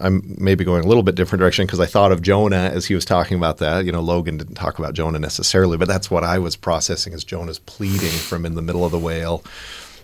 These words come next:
you know, "Bring me back." And then God brought him back. But those were probably three dark days, you know, down in the,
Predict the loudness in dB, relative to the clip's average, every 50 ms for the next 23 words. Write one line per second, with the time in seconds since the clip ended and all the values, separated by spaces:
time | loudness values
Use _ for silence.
0 | -12 -8 -4 -2 0 0 0 0 0 0 2 2 2 2 2 2 2 2 2 0
1 | 0 -2 0 0 0 0 2 2 2 2 0 -2 0 0 0 0 0 -2 -2 -2
2 | -2 -4 -4 -8 -8 -8 -6 -2 0 0 0 0 -2 -4 -6 -6 -10 -14 -20 -20
3 | -20 -12 -4 0 0 0 0 -2 -6 -8 -14 -20 -20 -20 -20 -20 -16 -14 -10 -4
4 | 0 0 0 0 0 -2 0 2 2 2 2 0 -4 -14 -18 -18 -20 -20 -20 -20
5 | -20 -20 -16 -10 -6 -4 -2 -2 -2 -4 -6 -6 -8 -8 -10 -10 -10 -8 -6 -6
6 | -4 -4 -6 -8 -10 -12 -16 -20 -20 -20 -14 -8 -6 -6 -4 -4 -4 -6 -6 -8
7 | -8 -10